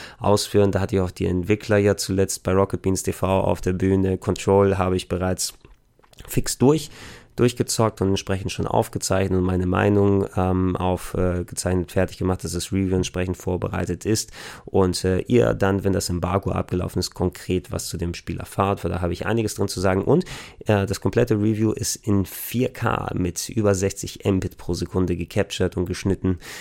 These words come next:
äh, worden auf der Xbox One X, also ist es auch das erste richtig große vier K Review,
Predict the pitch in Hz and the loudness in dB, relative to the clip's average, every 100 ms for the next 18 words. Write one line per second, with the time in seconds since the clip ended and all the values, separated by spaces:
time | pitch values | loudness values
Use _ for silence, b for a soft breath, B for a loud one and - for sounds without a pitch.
0 | B - 104 95 90 92 95 95 95 - | B 0 2 2 2 0 2 4 2 2
1 | 90 - 90 - - - 92 - 90 92 | -4 -2 -4 -2 -6 -6 -6 -2 0 0
2 | 113 - - 92 90 92 92 - - - | -2 -4 -2 0 2 2 2 0 -4 -4
3 | 85 - - - 90 92 90 - - 90 | -4 -6 -4 -2 -2 -2 -2 -6 -6 -4
4 | 90 95 - 104 104 127 151 92 90 82 | -2 -4 2 2 2 0 0 0 0 0
5 | 87 | 0